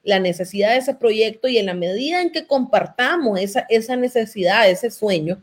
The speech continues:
yo creo que va a ser más fácil ponernos de acuerdo. Pero necesitamos tener esos espacios, esos espacios, eh, de diálogo informal, en el que la gente pueda decir lo que piensa, en la que la gente pueda hacer una crítica constructiva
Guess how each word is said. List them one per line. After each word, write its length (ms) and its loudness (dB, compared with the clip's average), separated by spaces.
yo 100 2
creo 200 4
que 100 4
va 80 8
a 80 2
ser 180 -2
más 200 -4
fácil 380 -4
ponernos 440 -2
de 80 -2
acuerdo. 460 -6
Pero 180 6
necesitamos 680 -2
tener 260 0
esos 220 -2
espacios, 640 -2
esos 220 -2
espacios, 560 4
eh, 220 6
de 200 6
diálogo 500 8
informal, 800 4
en 140 2
el 140 0
que 80 -2
la 140 2
gente 300 2
pueda 280 8
decir 280 2
lo 140 2
que 80 -8
piensa, 800 0
en 220 2
la 140 0
que 100 2
la 120 2
gente 360 0
pueda 400 6
hacer 240 0
una 300 2
crítica 500 0
constructiva 1000 0